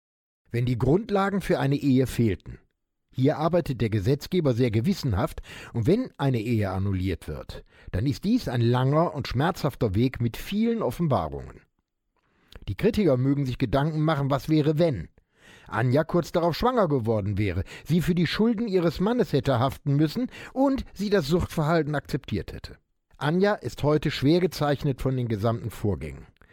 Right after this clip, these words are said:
Deshalb klammere ich sie auch aus, aus diesem Gespräch. Ihr Vertrauen zu anderen Menschen hat gelitten.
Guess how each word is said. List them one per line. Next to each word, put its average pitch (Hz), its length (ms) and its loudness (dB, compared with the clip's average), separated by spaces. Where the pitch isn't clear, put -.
Deshalb 143 420 0
klammere 135 400 2
ich 110 220 -4
sie - 180 -4
auch - 240 -10
aus, 143 380 2
aus 117 200 -4
diesem 113 280 -2
Gespräch. - 560 -8
Ihr 135 140 -4
Vertrauen 175 460 2
zu 151 100 -2
anderen 156 300 2
Menschen 160 360 0
hat 92 160 -4
gelitten. 101 420 -2